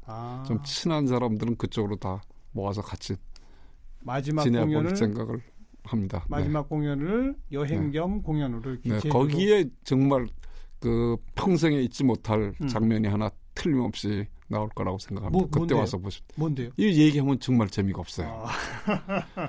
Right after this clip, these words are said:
Speaker 1: <laughs>
Speaker 2: 그 여기 육지에서도 하려고 했더니
Speaker 1: 예.
Speaker 2: 그 할 수가 없어요.
Speaker 1: 아.
Speaker 2: 할 수가 없어서
Speaker 1: 섬 바다에서만
Speaker 2: 어,
Speaker 1: 가능한.
Speaker 2: 할,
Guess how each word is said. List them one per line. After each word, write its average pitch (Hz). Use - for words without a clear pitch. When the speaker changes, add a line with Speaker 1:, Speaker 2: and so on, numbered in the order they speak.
Speaker 1:
<laughs> 262
Speaker 2:
그 147
여기 147
육지에서도 156
하려고 160
했더니 127
Speaker 1:
예. 107
Speaker 2:
그 110
할 -
수가 143
없어요. 87
Speaker 1:
아. 120
Speaker 2:
할 131
수가 113
없어서 113
Speaker 1:
섬 202
바다에서만 180
Speaker 2:
어, -
Speaker 1:
가능한. 151
Speaker 2:
할, 165